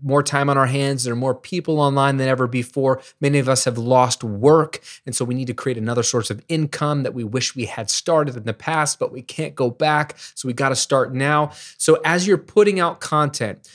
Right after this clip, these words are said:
as you're doing YouTube Lives and Facebook Lives, and you're starting your podcast or starting that blog, you're starting to add value in the marketplace and really establish, establish yourself as a, as a credible, uh,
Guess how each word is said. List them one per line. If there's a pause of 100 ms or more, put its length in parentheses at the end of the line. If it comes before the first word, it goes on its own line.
(200)
as
you're
doing (220)
YouTube
Lives
and
Facebook
Lives,
and
you're
starting
your
podcast
or
starting
that
blog,
you're
starting
to
add
value
in
the
marketplace
and
really (220)
establish, (100)
establish
yourself (420)
as
a,
as
a
credible, (340)
uh,